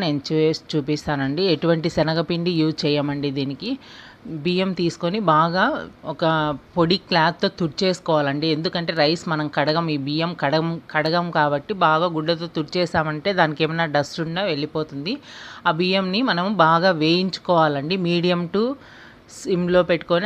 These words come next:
అడ్జస్ట్ చేసుకుంటూ ఫ్లేమ్ వేయించుకున్న తర్వాత కొంచెం కలర్ చేంజ్ అవుతాయండి, వైట్ కలర్‌గా వచ్చినట్లు వస్తుంది. వే-, ఆ విధంగా వేయించుకోవాలండి. సిమ్, సిమ్‌లో పెట్టేసుకొని మధ్య మధ్యలో ఫ్లేమ్ పెంచుకుంటూ మళ్ళీ సిమ్‌లో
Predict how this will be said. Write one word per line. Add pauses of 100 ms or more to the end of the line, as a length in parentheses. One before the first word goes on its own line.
అడ్జస్ట్
చేసుకుంటూ
ఫ్లేమ్ (140)
వేయించుకున్న (100)
తర్వాత (140)
కొంచెం (120)
కలర్
చేంజ్
అవుతాయండి, (100)
వైట్
కలర్‌గా
వచ్చినట్లు
వస్తుంది. (640)
వే-, (200)
ఆ
విధంగా (100)
వేయించుకోవాలండి. (100)
సిమ్, (520)
సిమ్‌లో
పెట్టేసుకొని
మధ్య
మధ్యలో (100)
ఫ్లేమ్
పెంచుకుంటూ (100)
మళ్ళీ (100)
సిమ్‌లో